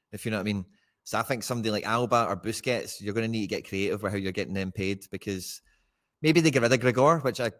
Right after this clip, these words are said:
you know, fair enough. Let's say they get rid of Gregor and they get rid of Pizarro. That allows Messi plus one. So Jordi Alba or Busquets, unless they get rid of Campagna, which I don't see because he's their other striker that's quick and young and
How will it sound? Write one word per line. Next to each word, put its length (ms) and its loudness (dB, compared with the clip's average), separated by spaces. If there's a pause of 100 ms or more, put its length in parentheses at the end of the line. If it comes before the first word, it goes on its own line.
you 100 -2
know, 60 0
fair 160 0
enough. 200 -2 (120)
Let's 180 -2
say 80 -2
they 80 0
get 80 -4
rid 100 -2
of 60 -2
Gregor 560 0
and 500 -4
they 80 -8
get 140 -6
rid 160 -4
of 260 -4 (160)
Pizarro. 520 -2 (420)
That 180 2
allows 280 0
Messi 340 0
plus 240 -2
one. 300 -2
So 180 -6
Jordi 300 2
Alba 280 2
or 240 0
Busquets, 540 -4
unless 200 -4
they 60 -4
get 60 -4
rid 100 -2
of 60 -6
Campagna, 560 -4 (280)
which 100 -8
I 60 0
don't 240 -2
see 360 -4
because 220 -6
he's 160 -4
their 180 -2
other 140 0
striker 440 -2
that's 260 -6
quick 380 -2
and 200 -2
young 280 0
and 200 -2